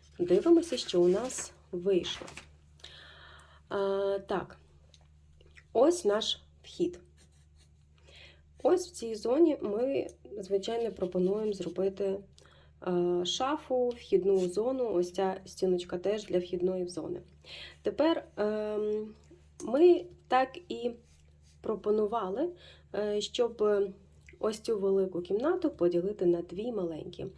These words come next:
Приблизно ось ця маленька для дитячої, і вона буде десь дев'ять квадратів, трішки менша, ніж була.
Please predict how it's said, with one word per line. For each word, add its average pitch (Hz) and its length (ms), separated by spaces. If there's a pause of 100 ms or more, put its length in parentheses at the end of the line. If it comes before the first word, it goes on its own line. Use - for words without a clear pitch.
(280)
Приблизно 254 840
ось 208 180
ця 185 200
маленька 185 680 (360)
для 196 260
дитячої, 185 800
і - 20
вона 196 280
буде 175 240
десь 170 240
дев'ять 180 480
квадратів, 254 640
трішки 208 340
менша, 202 380
ніж 190 220
була. 190 360